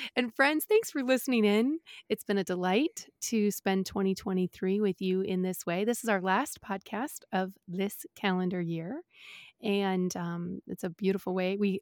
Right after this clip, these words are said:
we opened the podcast last year with Tanya interviewing us for the State of the Podcast, and we're gonna close our podcast for the year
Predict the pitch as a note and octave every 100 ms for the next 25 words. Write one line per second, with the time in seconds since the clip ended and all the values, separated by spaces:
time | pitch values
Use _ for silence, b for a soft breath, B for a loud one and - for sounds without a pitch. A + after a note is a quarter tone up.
0 | - G3 - B3 C4 C#4+ C4+ B3+ A3+ A#3+
1 | A#3 - B3 A#3+ - - _ - F#3+ A3
2 | - - A3+ C4+ D4 - F#3 - G3 G3
3 | A#3+ D#4+ _ B B B B B G#3 G#3+
4 | G3+ G3+ F#3+ G#3+ - F#3+ F#3 G3+ F#3 F#3+
5 | F3+ F#3+ - A#3 C4 - G3+ F#3 F#3+ -
6 | - B3 C4+ A#3+ G#3 G3+ F#3+ - F#3 F3+
7 | - F#3 F#3 F3+ F3+ F3